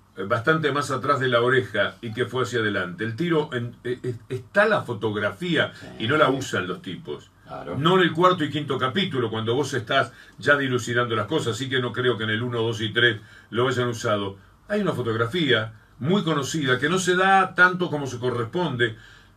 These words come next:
Speaker 1: que marca exactamente el orificio de entrada, la cabeza de Nisman y por dónde entró la bala. Y el tipo, este Webster, que será un personaje haciendo
Speaker 2: Sí.
Speaker 1: su vida,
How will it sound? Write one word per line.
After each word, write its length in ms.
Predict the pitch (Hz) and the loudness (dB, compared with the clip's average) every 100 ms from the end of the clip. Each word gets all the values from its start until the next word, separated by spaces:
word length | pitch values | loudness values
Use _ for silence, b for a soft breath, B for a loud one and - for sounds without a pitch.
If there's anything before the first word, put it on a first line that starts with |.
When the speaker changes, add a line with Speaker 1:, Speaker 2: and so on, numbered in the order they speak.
| _ - | _ -2
Speaker 1:
que 120 | 175 | 0
marca 440 | 170 240 233 180 143 | 4 2 2 -2 -2
exactamente 800 | - - - - 151 190 196 160 | -2 -2 -2 0 0 0 2 2
el 80 | 131 | 2
orificio 500 | 123 120 190 180 135 | 0 -2 -2 0 0
de 80 | |
entrada, 560 | 123 113 156 120 120 - 120 | -2 4 6 6 4 0 0
la 180 | - | 0
cabeza 420 | - 160 220 180 143 | 2 2 4 2 2
de 120 | 139 | 2
Nisman 420 | 190 185 196 190 | 2 4 2 2
y 100 | 139 | -2
por 180 | 127 131 | -2 0
dónde 220 | 175 147 | 0 -2
entró 260 | 123 156 151 | -2 0 2
la 60 | 143 | 4
bala. 380 | 165 120 98 b b b b _ _ | 4 4 2 b b b b _ _
Y 80 | - | -2
el 160 | 170 165 | -2 0
tipo, 560 | 220 147 147 143 160 - | -2 0 2 0 0 -6
este 240 | 139 156 | -2 0
Webster, 680 | 151 165 131 - 117 110 104 - _ _ | 6 6 6 2 0 0 -2 -12 _ _
que 120 | - 185 | -8 -2
será 380 | 190 202 190 | 2 4 4
un 420 | 135 123 107 98 - _ _ _ _ _ | 0 -4 -8 -10 -16 _ _ _ _ _
personaje 1040 | - 127 127 127 123 120 139 127 113 98 104 | -2 -2 0 2 2 2 2 2 2 0 -2
haciendo 420 | 104 135 127 127 | -4 -4 -2 -2
Speaker 2:
Sí. 60 | |
Speaker 1:
su 100 | 156 | -2
vida, 560 | 135 120 117 98 - | -2 -2 -2 -2 -4